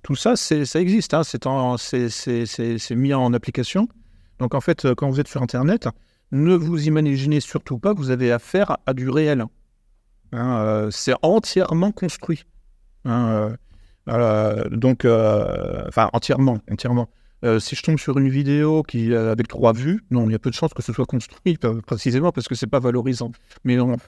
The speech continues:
<laughs> voilà, vous, vous voyez ce que je veux dire, quoi. C'est-à-dire qu'en fait, quand on voit quelque chose qui a du succès sur Internet, faut se dire que soit c'est construit, soit ça a été lancé de manière artificielle. Puis ensuite, oui, il peut y avoir l'effet, les effets boule de neige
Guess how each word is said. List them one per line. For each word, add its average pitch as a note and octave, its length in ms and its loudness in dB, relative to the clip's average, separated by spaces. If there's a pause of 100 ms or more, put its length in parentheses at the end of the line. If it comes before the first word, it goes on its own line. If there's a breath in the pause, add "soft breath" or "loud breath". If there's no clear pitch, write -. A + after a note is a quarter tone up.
<laughs> - 440 -8
voilà, C3 220 2
vous, A#2+ 420 0
vous A#2+ 160 -4
voyez C#3+ 200 2
ce - 100 -6
que D3+ 60 0
je C#3 100 0
veux C#3+ 60 4
dire, C3+ 200 0
quoi. A2+ 140 -2
C'est-à-dire A#2 240 -4
qu'en A#2+ 140 -4
fait, D#3+ 160 -2
quand E3+ 320 0
on D3 100 0
voit C#3 260 2
quelque C3+ 260 -2
chose C3+ 180 -6
qui B2 80 -4
a - 20 0
du A#2+ 80 -6
succès - 380 -6
sur C3+ 180 -6
Internet, A#2+ 540 0 (340)
faut C3+ 140 -2
se C#3 40 -2
dire D3+ 200 2
que B2+ 120 0
soit - 280 0
c'est - 120 -6
construit, F3 440 -2
soit - 280 2
ça - 140 -2
a A#2 60 2
été B2 180 -4
lancé D3 560 0 (340)
de B2 60 -4
manière B2+ 320 2
artificielle. D3+ 680 0 (260 loud breath)
Puis A2+ 80 -4
ensuite, C#3+ 460 -2
oui, C#3+ 100 2
il A2+ 80 2
peut A#2+ 100 -4
y A2 60 0
avoir B2 200 2
l'effet, A#2 280 -2
les A2 180 -2
effets C#3+ 360 -2 (100)
boule A#2+ 180 -2
de A#2 140 0
neige C#3+ 260 2